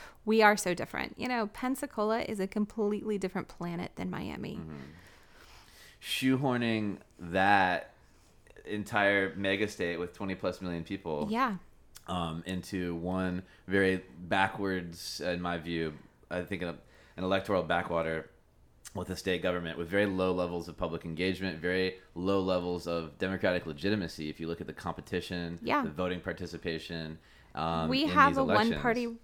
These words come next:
Speaker 1: rule here at this point, I would argue.
Speaker 2: Mm-hmm.
Speaker 1: And DeSantis, yes, managed to become king of that little party,
Speaker 2: Yeah.
Speaker 1: but that's not the majority of Floridians.
Speaker 2: No. And I think that I, I've even seen private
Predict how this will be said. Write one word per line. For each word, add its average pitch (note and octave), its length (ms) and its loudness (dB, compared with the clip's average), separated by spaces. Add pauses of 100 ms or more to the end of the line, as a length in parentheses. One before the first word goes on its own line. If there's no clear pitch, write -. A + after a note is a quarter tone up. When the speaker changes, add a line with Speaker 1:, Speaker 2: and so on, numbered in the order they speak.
(100)
Speaker 1:
rule E4 220 0
here G3 220 -2
at F3 120 -6
this F3+ 160 -8
point, - 240 -6
I F3+ 100 -4
would F#3 120 -6
argue. - 480 -8 (100)
Speaker 2:
Mm-hmm. D#3 240 -10 (120)
Speaker 1:
And G3+ 180 0
DeSantis, G3+ 680 -4
yes, A3 340 -2
managed G3+ 440 -4
to F#3+ 180 -4
become G3+ 420 -4
king G#3 300 -6
of F#3 120 -8
that F3+ 280 -2
little G3 200 -2
party, F#3+ 460 -2 (360)
Speaker 2:
Yeah. F3+ 120 0
Speaker 1:
but - 100 4
that's A3 220 4
not B3 140 4
the A#3 60 -8
majority F#3+ 380 -2
of F3+ 80 -6
Floridians. F#3 800 -6
Speaker 2:
No. D2 300 -10 (500)
And A2 220 2
I A2 80 8
think D#3 260 2
that B2+ 240 8
I, G#2 300 4
I've A#2 80 4
even B2 160 0
seen A2+ 220 -4
private G#2 240 4